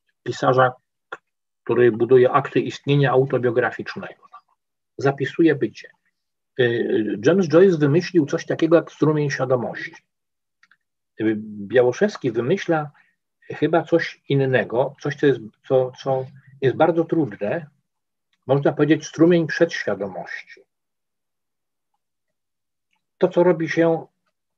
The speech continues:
od razu. Wszyscy, jak piszemy list do koleżanki, to to wystylizuj-, wystylizujemy, tak? Każdy pamięta wypracowanie w szkole,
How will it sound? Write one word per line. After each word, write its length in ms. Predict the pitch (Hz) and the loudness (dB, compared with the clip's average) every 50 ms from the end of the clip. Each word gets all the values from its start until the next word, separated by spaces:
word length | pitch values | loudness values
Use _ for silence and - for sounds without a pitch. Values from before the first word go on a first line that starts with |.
| _ _ _ | _ _ _
od 140 | - 139 135 | -6 -4 -2
razu. 340 | 135 135 117 107 98 101 - _ | 0 -2 -2 -2 -4 -6 -10 _
Wszyscy, 400 | - - - 202 202 - - 160 | -6 0 0 0 0 0 -2 0
jak 180 | 147 135 - - | 0 0 -2 -4
piszemy 360 | - - - 156 143 131 123 | -8 -4 -4 -2 -2 -2 -2
list 200 | 135 143 135 120 | -2 -4 -4 -4
do 120 | 117 123 | -8 -10
koleżanki, 640 | - - 110 113 110 104 113 98 95 101 - - 135 131 123 _ _ _ _ _ _ _ _ _ _ _ _ _ _ _ _ _ _ _ _ _ _ _ _ _ _ _ _ _ _ _ _ _ _ _ _ _ _ _ _ _ _ _ | -8 -8 -8 -6 -6 -4 -4 -6 -6 -8 -12 -14 -14 -16 -16 _ _ _ _ _ _ _ _ _ _ _ _ _ _ _ _ _ _ _ _ _ _ _ _ _ _ _ _ _ _ _ _ _ _ _ _ _ _ _ _ _ _ _
to 100 | - 123 | -4 -2
to 140 | 123 - 131 | 0 0 0
wystylizuj-, 640 | 117 127 - - - 113 113 113 104 101 104 92 - - - - _ | 0 -2 -4 -6 -10 -12 -12 -12 -12 -14 -16 -16 -16 -18 -20 -16 _
wystylizujemy, 840 | 104 113 110 - - 110 107 101 95 98 92 90 90 - - _ - _ | -8 -8 -8 -8 -8 -8 -8 -8 -8 -8 -10 -10 -12 -14 -16 _ -20 _
tak? 300 | - 120 123 _ _ _ _ _ _ _ _ _ _ _ _ _ _ _ _ _ _ _ _ _ _ _ _ _ _ _ | -14 -14 -14 _ _ _ _ _ _ _ _ _ _ _ _ _ _ _ _ _ _ _ _ _ _ _ _ _ _ _
Każdy 260 | - 139 131 127 131 | -2 -2 0 0 0
pamięta 520 | 131 - 117 117 117 117 117 110 113 110 107 | -2 -2 -2 -4 -4 -6 -4 -2 -2 -2 -2
wypracowanie 600 | 117 107 - - 104 - 113 107 110 107 107 104 | -2 -4 -4 -6 -6 -4 -4 -4 -2 -2 -4 -6
w 80 | - - | -8 -10
szkole, 420 | - - - 98 98 95 92 - | -14 -10 -8 -8 -8 -8 -10 -14